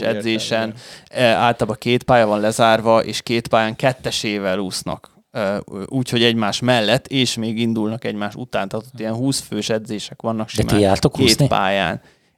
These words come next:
Speaker 2: Én igen.
Speaker 1: Én járnék, ha tudnék.
Speaker 3: Ja, ja.
Speaker 1: Ne, egyébként képzeljétek el, barátnőt, lehet, hogy már mondtam is. Ő, nem, nem egri, hanem Egerbe jár, hoz svédeket.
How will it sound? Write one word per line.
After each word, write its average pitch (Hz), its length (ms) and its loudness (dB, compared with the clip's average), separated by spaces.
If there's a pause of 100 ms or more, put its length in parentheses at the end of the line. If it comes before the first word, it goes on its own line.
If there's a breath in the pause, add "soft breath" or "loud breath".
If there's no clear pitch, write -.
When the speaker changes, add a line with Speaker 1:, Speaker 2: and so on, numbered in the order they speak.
Speaker 2:
Én 123 280 0
igen. 98 380 -2 (380 soft breath)
Speaker 1:
Én 120 140 -2
járnék, 101 360 2
ha 98 100 0
tudnék. 101 520 -10 (120)
Speaker 3:
Ja, 120 80 2 (160)
ja. 104 200 -6 (540 loud breath)
Speaker 1:
Ne, 139 180 4
egyébként 123 760 0
képzeljétek 104 540 -4
el, 123 200 2
barátnőt, 117 580 -2
lehet, 123 160 0
hogy 87 100 -6
már 87 120 -4
mondtam 90 340 -8
is. 92 160 -10 (720 loud breath)
Ő, 110 320 0 (840 loud breath)
nem, 180 220 4
nem 131 240 4
egri, 110 340 0
hanem 107 520 0
Egerbe 104 520 0
jár, 120 360 0
hoz 127 280 2
svédeket. - 1080 -2